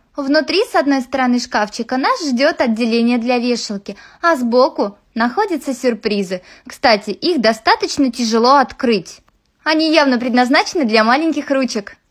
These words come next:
У каждой куколки есть съемная верхняя одежда,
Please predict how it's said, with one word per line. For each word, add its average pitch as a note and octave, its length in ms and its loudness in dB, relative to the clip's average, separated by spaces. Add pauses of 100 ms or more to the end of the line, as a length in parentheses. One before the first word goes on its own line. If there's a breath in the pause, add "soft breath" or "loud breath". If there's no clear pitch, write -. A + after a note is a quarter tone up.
(560 soft breath)
У D#4+ 120 -4
каждой D#4 340 2
куколки F#4 460 -2
есть C4 420 -2
съемная D4+ 480 2
верхняя D4+ 560 0
одежда, G3+ 440 -4